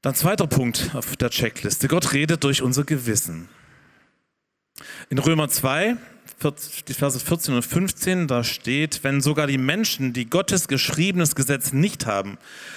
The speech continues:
unbewusst so handeln, wie es das Gesetz vorschreibt, so beweist das, dass sie in ihrem Herzen Recht von Unrecht unterscheiden können.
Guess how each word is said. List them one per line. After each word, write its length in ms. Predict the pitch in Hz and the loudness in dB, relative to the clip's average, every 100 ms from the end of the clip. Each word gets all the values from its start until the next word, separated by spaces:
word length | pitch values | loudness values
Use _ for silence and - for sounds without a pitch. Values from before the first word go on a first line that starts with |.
| - - | -18 -4
unbewusst 640 | 175 254 226 175 175 196 | 4 4 4 4 4 2
so 220 | - 147 131 | 2 0 2
handeln, 440 | 170 165 151 147 | 0 2 2 2
wie 100 | 131 | 0
es 80 | 127 | 0
das 200 | 127 - | -2 -2
Gesetz 320 | 110 131 143 | -2 -2 -2
vorschreibt, 760 | - 123 135 - 107 113 - - - - - | 0 0 0 -2 -2 -2 -4 -12 -16 -20 -14
so 180 | - 135 | -4 -2
beweist 600 | 120 104 120 196 190 - | -2 -2 -2 0 0 0
das, 320 | 131 143 - | 0 -2 -2
dass 220 | 110 117 | -2 -2
sie 140 | - 117 | -2 -4
in 80 | 117 | -4
ihrem 260 | 110 98 | -6 -8
Herzen 440 | 98 117 135 - 120 | -4 -4 -2 -4 -4
Recht 400 | 98 110 - - | -4 -4 -6 -6
von 160 | 131 | -6
Unrecht 480 | - 101 101 107 - | -6 -8 -8 -8 -6
unterscheiden 560 | 117 131 107 92 87 85 | -6 -4 -2 -2 -4 -10
können. 440 | - 82 85 | -12 -12 -14